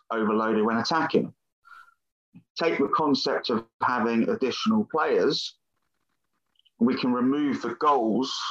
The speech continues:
from the equation, put target players on the ends or on the sides, and then practicing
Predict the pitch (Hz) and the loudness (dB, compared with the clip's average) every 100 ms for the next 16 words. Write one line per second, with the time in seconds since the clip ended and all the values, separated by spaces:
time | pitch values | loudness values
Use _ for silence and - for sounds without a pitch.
0 | - _ - 113 110 107 120 110 110 127 | -10 _ -4 -2 0 0 0 2 2 2
1 | 139 143 _ _ _ _ _ _ _ _ | 0 0 _ _ _ _ _ _ _ _
2 | _ _ _ _ _ - 123 131 131 120 | _ _ _ _ _ 0 0 2 2 2
3 | 110 - 120 113 110 110 120 151 165 135 | 0 -2 -2 -2 0 0 2 0 0 -2
4 | 127 120 110 - 147 156 170 - - - | 0 0 0 0 0 2 0 -4 -8 -16
5 | _ _ - 131 131 135 123 113 _ _ | _ _ -4 0 2 4 2 2 _ _
6 | - - 147 - - - 131 - 135 127 | -8 -2 -2 -2 -8 -6 -4 -2 0 4
7 | 123 117 | 4 2